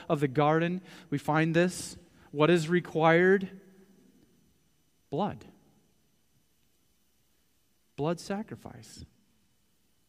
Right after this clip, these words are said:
Because of sin, blood sacrifice was demanded. I'm gonna go, I'm not gonna go there right now, but Leviticus seventeen eleven, Isaiah fifty-three five,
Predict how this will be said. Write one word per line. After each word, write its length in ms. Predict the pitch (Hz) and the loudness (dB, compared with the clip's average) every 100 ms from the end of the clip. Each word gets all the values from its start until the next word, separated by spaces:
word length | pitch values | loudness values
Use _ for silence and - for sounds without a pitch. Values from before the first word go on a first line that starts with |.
| _ _ _ - | _ _ _ -10
Because 400 | 151 170 185 214 | -8 -4 -4 -2
of 120 | 208 | -6
sin, 540 | - - 180 139 175 | -8 -6 -4 -6 -8
blood 340 | 147 143 180 190 | -8 -6 -6 -8
sacrifice 800 | - 190 196 160 - 135 139 - | -6 -6 -6 -10 -6 -8 -8 -10
was 280 | 147 156 | -8 -8
demanded. 760 | 147 160 165 175 196 185 107 - - _ _ _ _ _ _ _ - | -8 -8 -6 -8 -8 -10 -14 -16 -20 _ _ _ _ _ _ _ -12
I'm 100 | 147 | -10
gonna 200 | 160 131 | -6 -8
go, 240 | 117 139 | -6 -6
I'm 100 | 156 | -4
not 100 | 156 | -6
gonna 120 | 151 127 | -6 -2
go 180 | 135 | -2
there 120 | 139 135 | 0 -2
right 180 | 135 | -2
now, 220 | 139 131 147 | -2 -2 -2
but 140 | 143 | -4
Leviticus 500 | 127 139 156 156 151 | -4 -2 -4 -2 -6
seventeen 460 | - 160 160 - 160 | -4 -4 -4 -6 -6
eleven, 420 | 147 156 147 110 | -2 -4 -4 -6
Isaiah 360 | 135 143 156 156 | -6 -4 -4 -4
fifty-three 680 | - 160 160 156 - 160 156 | -4 -8 -6 -10 -8 -8 -8
five, 500 | - 160 156 127 | -8 -6 -4 -4